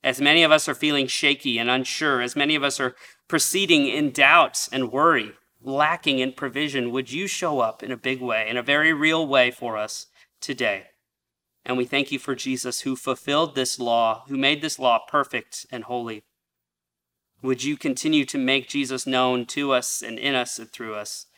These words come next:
And it's in his great name we pray. Amen. Amen. Real quick, I, I wanted to issue an encouragement and a challenge for us as a response to Psalm nineteen.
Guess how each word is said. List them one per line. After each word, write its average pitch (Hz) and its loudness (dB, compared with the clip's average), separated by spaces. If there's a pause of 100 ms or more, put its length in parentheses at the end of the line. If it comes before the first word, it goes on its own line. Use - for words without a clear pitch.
(100)
And 120 -12
it's - -10
in 120 -8
his 120 -4
great 123 -4
name 117 -4
we 113 -10
pray. 107 -8 (440)
Amen. 110 -12 (1000)
Amen. 127 0
Real 170 4
quick, 175 0
I, 151 6
I 156 2
wanted 175 4
to 117 0 (140)
issue 151 -2
an 135 0
encouragement 156 -2 (260)
and 135 -4
a 123 -2
challenge 135 2
for 127 -4
us 113 -6
as 131 -6
a 131 -6
response 180 2
to 151 -2
Psalm 165 4
nineteen. 160 0